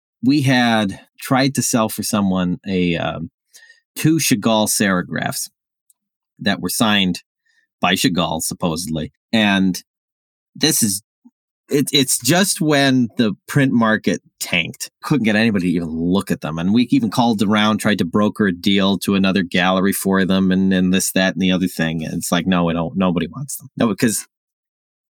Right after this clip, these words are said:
prints from a f-, a painter or prints from any other type of fine artist, the photographers are the only ones that seem to be exempt from this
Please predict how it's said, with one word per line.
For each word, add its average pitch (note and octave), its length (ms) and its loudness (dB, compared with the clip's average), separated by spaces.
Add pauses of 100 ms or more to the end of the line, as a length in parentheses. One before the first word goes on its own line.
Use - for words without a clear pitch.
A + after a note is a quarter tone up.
(800)
prints F3 580 0
from B2 280 2
a - 20 0
f-, - 160 -4 (140)
a B2+ 100 0
painter B2+ 540 2
or F2 140 0
prints B2+ 320 0
from G2+ 260 2
any A2+ 200 2
other G#2+ 140 2
type G2+ 220 0
of - 60 -6
fine F#2+ 260 0
artist, F2 380 -2 (580)
the G2+ 60 -6
photographers D3 680 0
are G#2 140 2
the G#2+ 120 2
only A#2+ 140 2
ones G#2 140 0
that F2+ 100 -4
seem G#2 160 0
to F#2 80 0
be F2+ 140 2
exempt F2+ 340 -2
from D#2+ 180 -6
this - 260 -6